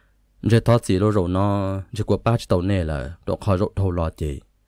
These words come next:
Cô tụi mình nhọ là cô chị cô thia, thông lý cho nó chữ vô bao lợi thế chị, nên sao tụi xe nè mò. Giờ xe, nếu họ muốnตื่nè dữ vô ba tàu nè nè lọ, nè gọi là ba nè. Cô chị nè lâu là, muốn đặt tê ta la là tới một chỉ tàu thia.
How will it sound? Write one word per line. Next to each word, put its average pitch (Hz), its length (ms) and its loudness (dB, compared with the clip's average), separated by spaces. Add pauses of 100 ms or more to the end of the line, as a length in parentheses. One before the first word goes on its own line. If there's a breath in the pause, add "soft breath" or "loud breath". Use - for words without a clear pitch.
(640)
Cô 127 100 4
tụi 123 140 6
mình 131 140 4
nhọ 107 140 4
là 95 260 4
cô 120 220 2
chị 80 200 0
cô 90 100 -2
thia, 104 280 0 (320)
thông 131 120 4
lý 101 100 4
cho 92 160 2
nó 95 220 0
chữ 90 180 0
vô 82 60 0 (100)
bao 101 160 2
lợi 95 140 -6
thế 98 120 -4
chị, 73 320 -6 (140)
nên 98 100 -6
sao 104 120 -2
tụi 85 160 -2
xe 95 180 0
nè 90 120 0
mò. 92 300 0 (960)
Giờ - 60 0
xe, 113 720 2
nếu 113 120 0
họ 101 80 0
muốn 107 320 0
ตื่ 107 120 2
nè 85 40 -2
dữ 85 120 -4
vô 82 120 0
ba 110 140 2
tàu 95 180 0
nè 101 320 2
nè 101 120 -2
lọ, 71 340 -4 (120)
nè 101 200 -2
gọi - 140 -6
là 82 180 -4
ba 92 120 0
nè. 95 300 0 (960)
Cô 113 120 4
chị 110 160 4
nè 104 180 4
lâu 95 300 2
là, 85 280 -2 (540)
muốn 98 120 2
đặt 95 80 0
tê 113 140 0
ta 113 160 2
la 110 160 0
là 87 100 -2
tới 110 140 -4
một 101 220 -2
chỉ 82 80 -4
tàu 85 240 0
thia. 95 320 -2